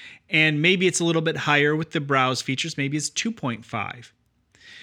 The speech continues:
But what you'll need to do is look again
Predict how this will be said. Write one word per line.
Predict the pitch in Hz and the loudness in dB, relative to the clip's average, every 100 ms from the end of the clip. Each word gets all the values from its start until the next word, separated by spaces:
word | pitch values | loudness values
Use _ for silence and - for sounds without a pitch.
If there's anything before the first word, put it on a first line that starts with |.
| - _ | -20 _
But | 190 - | -2 -2
what | 190 233 | 0 0
you'll | 220 220 | 2 0
need | 202 202 | 2 0
to | - | 0
do | 156 190 254 | 0 0 2
is | 185 151 165 | 0 -2 0
look | 196 196 | 0 0
again | 170 156 160 | -4 -2 -2